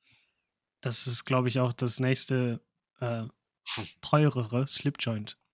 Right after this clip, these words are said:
Speaker 1: was ich mir zulegen werde jetzt.
Speaker 2: Welches?
Speaker 1: Ein, ein O W.
Speaker 2: Vom Olli.
Speaker 1: Ja, genau.
Speaker 2: Ja. Ja, der Olli, der macht
Speaker 1: Ja.
Speaker 2: tolle, von dem hab ich aber nur drei Fixed. Ein Slipjoint hab ich von dem noch nicht. Ich warte ja auf die Collab.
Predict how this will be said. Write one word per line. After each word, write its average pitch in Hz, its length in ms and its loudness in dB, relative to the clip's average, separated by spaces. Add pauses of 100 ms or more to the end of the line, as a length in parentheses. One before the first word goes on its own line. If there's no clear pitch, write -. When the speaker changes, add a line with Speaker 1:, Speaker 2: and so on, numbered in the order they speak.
(140)
Speaker 1:
was 123 160 -8
ich 120 160 -8
mir 117 180 -6
zulegen 110 460 -6
werde 107 160 -10
jetzt. - 300 -20 (240)
Speaker 2:
Welches? 98 380 2 (720)
Speaker 1:
Ein, 117 340 -4 (200)
ein 135 120 -4
O 135 160 2
W. 127 180 4 (1160)
Speaker 2:
Vom 101 160 2
Olli. 95 300 8 (1120)
Speaker 1:
Ja, 123 240 2
genau. 110 340 -8
Speaker 2:
Ja. 80 200 -6 (720)
Ja, 80 100 4
der 80 140 4
Olli, 101 160 2
der 143 120 6
macht 127 160 -2
Speaker 1:
Ja. 113 60 -6
Speaker 2:
tolle, 117 160 10
von 90 140 4
dem 95 160 0
hab 117 100 -4
ich 117 120 -2
aber 120 140 4
nur 120 120 -2
drei - 180 0
Fixed. - 420 -4 (840)
Ein 98 60 -10
Slipjoint 120 420 2
hab 117 120 0
ich 113 80 -2
von 120 120 -2
dem 110 160 4
noch 110 160 0
nicht. 120 140 -2
Ich 147 160 0
warte 131 160 10
ja 123 60 12
auf 117 60 10
die 104 100 -2
Collab. 82 380 -2